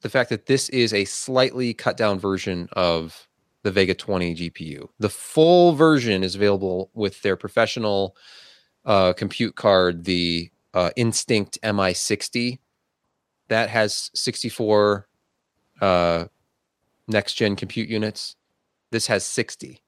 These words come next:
So i-, as far, if you were looking on paper, like, in between the Vega fifty-six and the Vega sixty-four is this card, but it,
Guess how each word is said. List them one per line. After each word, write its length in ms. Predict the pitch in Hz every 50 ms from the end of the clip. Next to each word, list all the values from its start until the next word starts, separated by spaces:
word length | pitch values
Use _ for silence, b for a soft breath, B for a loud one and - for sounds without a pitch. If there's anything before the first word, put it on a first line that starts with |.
| _ _ _ _ _ _ _ _ _ _ _ _ _ _ _ _
So 300 | - 117 104 101 101 - -
i-, 40 |
as 300 | 117 110 104 101 - 110
far, 200 | - - 131 117
if 160 | - 123 117 -
you 80 | 139
were 60 | 135
looking 200 | 135 156 160 156
on 120 | 131 107 104
paper, 460 | - 170 196 208 - 123 104 104 104
like, 240 | 104 98 101 - -
in 140 | 117 123 117
between 920 | 113 - - - 127 135 143 143 139 135 131 120 113 110 110 110 113 113 _ _ _
the 420 | 117 110 110 104 104 101 101 - _ _ _ _
Vega 320 | 110 98 117 120 123 123
fifty-six 560 | - - 113 - 110 - - 139 123 117 -
and 60 | 117 101
the 40 |
Vega 220 | 98 110 110 101 98
sixty-four 800 | - 104 - - - 90 - 165 165 143 113 98 95 95 98 - _ _ _ _ _ _ _ _ _ _ _ _ _
is 200 | - 113 101 95
this 180 | 107 113 107 -
card, 580 | - - 151 151 127 101 92 87 87 87 90 _
but 320 | - 104 95 95 87 - _
it, 140 | - 107 -